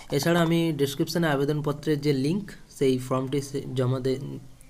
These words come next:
সেই ফর্মটি দিয়ে দেবো। সেই ফর্মটি আপনারা এ ফোর সাইজে বের করে নেবেন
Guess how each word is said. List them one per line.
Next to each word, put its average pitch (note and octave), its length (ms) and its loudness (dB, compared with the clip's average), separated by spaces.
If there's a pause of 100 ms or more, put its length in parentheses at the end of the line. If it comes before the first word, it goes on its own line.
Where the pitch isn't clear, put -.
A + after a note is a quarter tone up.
সেই D3 160 -2
ফর্মটি C#3+ 320 -4
দিয়ে C3 180 2
দেবো। E3+ 160 2
সেই D#3 160 -2
ফর্মটি C3+ 280 -4
আপনারা C3 260 -4
এ B2+ 60 2
ফোর B2+ 180 -6
সাইজে C3+ 280 0
বের B2+ 220 0
করে C#3 180 0
নেবেন E3+ 240 -2